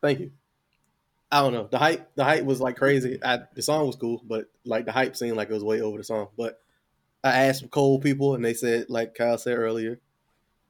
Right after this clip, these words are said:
this is the Cole they was looking for, so I understand. Just speaking as a cat that don't go after everything that J. Cole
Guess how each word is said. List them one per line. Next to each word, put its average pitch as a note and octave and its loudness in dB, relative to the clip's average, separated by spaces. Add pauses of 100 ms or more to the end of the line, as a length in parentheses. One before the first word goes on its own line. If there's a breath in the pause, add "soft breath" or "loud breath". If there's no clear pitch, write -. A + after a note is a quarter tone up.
this A#2 -6
is G#2 -14
the A2+ -8
Cole A#2+ 0
they A#2 0
was A2+ -2
looking B2+ -4
for, A2 -4
so A2+ -4
I A2 -2
understand. A2 -4 (340)
Just B2 -4
speaking C3+ 0
as A2+ 0
a A2 -8
cat B2 0
that A2 -10
don't A#2 0 (1200)
go A#2+ 2
after B2 0
everything A#2 -2
that G#2+ -4
J. A#2 -2
Cole A2 -2